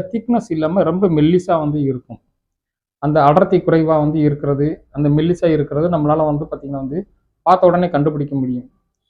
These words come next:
இவங்களுக்கு வந்து பாத்தீங்கன்னா அயர்ன் டெஃபிஷியன்சி கண்டிப்பா இருக்கு அப்படின்னு நம்ம வந்து தெரிஞ்சுக்கலாம். அதற்கு அடுத்தபடியா வந்து பாத்தீங்கன்னா வந்து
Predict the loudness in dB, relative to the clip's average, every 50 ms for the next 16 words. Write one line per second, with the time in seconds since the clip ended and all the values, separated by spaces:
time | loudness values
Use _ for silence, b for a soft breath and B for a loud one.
0 | _ _ 0 2 2 2 2 2 0 0 0 0 0 -2 -2 -2 -2 -2 0 -2
1 | -4 -6 -10 _ _ _ _ _ _ _ _ _ _ 2 4 4 6 6 6 4
2 | 4 4 2 0 0 0 0 0 0 0 -2 -4 -2 -2 -2 0 0 0 0 0
3 | 0 0 2 0 0 -2 -4 -4 -4 -2 -2 -2 -2 -2 -2 -4 -4 -6 -4 -4
4 | -4 -4 -6 -8 -10 -10 -12 -12 -16 _ _ _ _ _ _ _ _ _ _ _
5 | _ _ _ _ _ _ _ _ _ _ _ _ _ _ _ _ _ _ _ _
6 | 4 4 6 6 6 4 4 4 4 4 4 4 4 4 2 0 0 -2 -2 -2
7 | 0 0 2 2 2